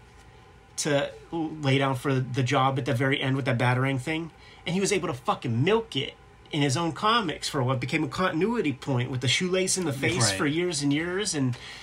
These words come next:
Speaker 1: and, you know, why'd that happen? 'Cause of, 'cause Batman did it.
Speaker 2: Makes me want to, uh, check out, like, Thor Ryan.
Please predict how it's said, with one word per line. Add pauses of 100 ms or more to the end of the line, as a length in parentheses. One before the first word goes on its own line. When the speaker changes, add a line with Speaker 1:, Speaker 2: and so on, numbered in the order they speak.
(400)
Speaker 1:
and,
you
know,
why'd
that
happen?
'Cause
of,
'cause
Batman
did
it. (840)
Speaker 2:
Makes
me
want
to,
uh,
check
out,
like,
Thor
Ryan.